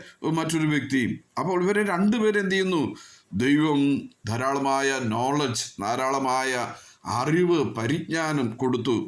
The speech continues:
അവർ രണ്ടുപേരും കൂടി ചേർന്നാണ് ഈ വേലയ്ക്ക് വേണ്ടി, ഏ, എന്ത് ചെയ്തു? അവർ സ്വയം സമർപ്പിതരായി മനോഹരമായ പണികാര്യങ്ങൾ ചെയ്യുവാനായിട്ട് ഇടയായി തീർന്നു. അപ്പോൾ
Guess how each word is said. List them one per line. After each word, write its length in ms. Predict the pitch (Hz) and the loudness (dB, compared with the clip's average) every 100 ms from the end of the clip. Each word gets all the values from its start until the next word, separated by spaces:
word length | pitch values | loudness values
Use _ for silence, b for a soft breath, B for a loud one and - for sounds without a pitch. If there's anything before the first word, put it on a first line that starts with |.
| - B B B | -8 B B B
അവർ 240 | 175 202 | 0 2
രണ്ടുപേരും 440 | 196 202 202 202 | 2 2 2 2
കൂടി 120 | 196 190 | 0 0
ചേർന്നാണ് 720 | 180 170 175 165 156 165 139 156 | 0 0 0 0 2 2 2 0
ഈ 160 | 160 175 | 2 2
വേലയ്ക്ക് 500 | 156 175 180 180 175 | 2 2 0 0 0
വേണ്ടി, 380 | 165 156 139 139 135 B B B | 0 2 2 2 -2 B B B
ഏ, 60 | 131 | -4
എന്ത് 240 | 156 151 | 0 0
ചെയ്തു? 400 | 151 139 123 107 - | 2 2 2 0 -2
അവർ 200 | 113 120 117 110 - - | -2 0 0 -2 -4 -6
സ്വയം 360 | - 131 170 | -4 -2 -2
സമർപ്പിതരായി 1040 | 160 131 170 185 190 208 180 156 147 139 123 - B B - | -2 0 0 -2 0 0 0 -2 0 2 0 -2 B B -4
മനോഹരമായ 600 | 131 156 147 143 139 135 | -2 0 0 0 0 -2
പണികാര്യങ്ങൾ 720 | 113 117 131 135 127 127 127 | -2 -2 -2 0 0 0 -2
ചെയ്യുവാനായിട്ട് 580 | 117 113 117 117 113 110 | -2 -2 -2 -2 -2 -2
ഇടയായി 320 | 107 113 110 | -2 -2 -2
തീർന്നു. 300 | 101 92 - - | -4 -4 -6 -8
അപ്പോൾ 280 | 156 220 185 | -8 -4 -2